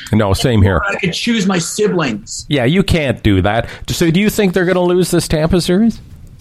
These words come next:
Speaker 2: Um,
Speaker 1: Yeah.
Speaker 2: and intellect. Uh, look, I, you know, I retain a scintilla of hope.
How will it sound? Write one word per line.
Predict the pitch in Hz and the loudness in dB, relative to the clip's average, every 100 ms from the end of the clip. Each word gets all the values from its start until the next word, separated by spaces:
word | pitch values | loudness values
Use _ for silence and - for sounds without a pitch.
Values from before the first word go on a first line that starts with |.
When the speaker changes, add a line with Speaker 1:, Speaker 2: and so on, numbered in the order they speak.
| - - - | -20 -20 -8
Speaker 2:
Um, | 165 170 170 170 170 - - - - - - - | -6 -2 0 4 4 4 0 -18 -20 -20 -20 -10
Speaker 1:
Yeah. | - - - - - - - - - - - - | -2 0 0 -4 -12 -18 -18 -20 -20 -20 -10 0
Speaker 2:
and | 151 165 208 | 2 2 0
intellect. | 214 202 185 185 - | -2 0 -2 -4 -6
Uh, | 147 | -4
look, | 143 - | -4 -4
I, | 143 | -4
you | 139 135 | -2 0
know, | 127 | 0
I | |
retain | 135 147 143 220 175 151 | 0 -2 -2 0 2 0
a | |
scintilla | 135 - 147 - 175 131 | 0 -2 -2 0 -2 -2
of | 120 | -4
hope. | 135 110 | -4 -4